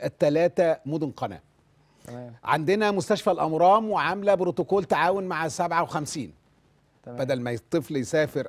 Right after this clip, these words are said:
Speaker 1: أو، آه، آه، يعاني رايح
Speaker 2: احنا
Speaker 1: جاي.
Speaker 2: بنتكلم عن بورسعيد مش القاهرة.
Speaker 1: أنا بتكلم عن بورسعيد.
Speaker 2: محافظة مه-، مه-، محافظة كانت مهمشة أو
Speaker 1: آه.
Speaker 2: كانت ما حدش بيلتفت لها.
Speaker 1: بس محافظة لها تاريخ.
Speaker 2: طب ما هي لها تاريخ طبعًا.
Speaker 1: آه.
Speaker 2: وبورسعيد يعني يمكن هي من، كانت من أعمدة الاقتصاد في مصر في فترة من الفترات.
Speaker 1: صحيح.
Speaker 2: أنا بتكلم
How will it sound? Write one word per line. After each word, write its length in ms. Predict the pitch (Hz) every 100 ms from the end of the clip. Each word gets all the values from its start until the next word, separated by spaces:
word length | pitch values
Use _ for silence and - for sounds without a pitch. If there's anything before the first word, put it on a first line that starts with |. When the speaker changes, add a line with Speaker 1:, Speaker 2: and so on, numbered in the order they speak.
| -
Speaker 1:
أو، 320 | 143 123 95 113
آه، 460 | 117 104 98 110
آه، 20 |
يعاني 680 | 101 - 127 202 208 170 120 - _ _ _ 131
رايح 220 | 156 117
Speaker 2:
احنا 120 | 117
Speaker 1:
جاي. 80 | 175
Speaker 2:
بنتكلم 380 | 180 165 165 151
عن 140 | 131
بورسعيد 300 | 139 151 151
مش 140 | 151 -
القاهرة. 400 | - 120 151 110
Speaker 1:
أنا 100 | 135
بتكلم 280 | 127 - 143
عن 100 | 135
بورسعيد. 280 | 117 151 131
Speaker 2:
محافظة 220 | 156 156
مه-، 200 | 147 131
مه-، 340 | 139 131 165 170
محافظة 400 | 151 190 175 180
كانت 280 | 208 220
مهمشة 540 | 190 160 170 175 170 123
أو 40 | - _
Speaker 1:
آه. 240 | 131 139 143
Speaker 2:
كانت 220 | 190 175
ما 80 | 170
حدش 280 | 180 190
بيلتفت 460 | 156 170 143 143 135
لها. 180 | 147 123
Speaker 1:
بس 240 | 175 165
محافظة 480 | 190 175 220 202 196
لها 240 | 196 208
تاريخ. 460 | 190 190 170 104 -
Speaker 2:
طب 60 | 147
ما 80 | 139
هي 40 |
لها 100 | 165 190
تاريخ 200 | 165 175
طبعًا. 360 | 180 156 110 104
Speaker 1:
آه. 200 | 123 -
Speaker 2:
وبورسعيد 480 | 127 170 - 147 170
يعني 200 | 151 151
يمكن 220 | 139 143
هي 120 | 160
من، 100 | 180
كانت 220 | 160 147
من 100 | 147
أعمدة 240 | 127 131 175
الاقتصاد 400 | 151 156 - 175
في 100 | -
مصر 260 | 165 175 151
في 60 |
فترة 180 | 175 170
من 60 | 151
الفترات. 400 | 120 123 147 127
Speaker 1:
صحيح. 260 | - 101
Speaker 2:
أنا 100 | 139
بتكلم 560 | 135 135 185 190 202 175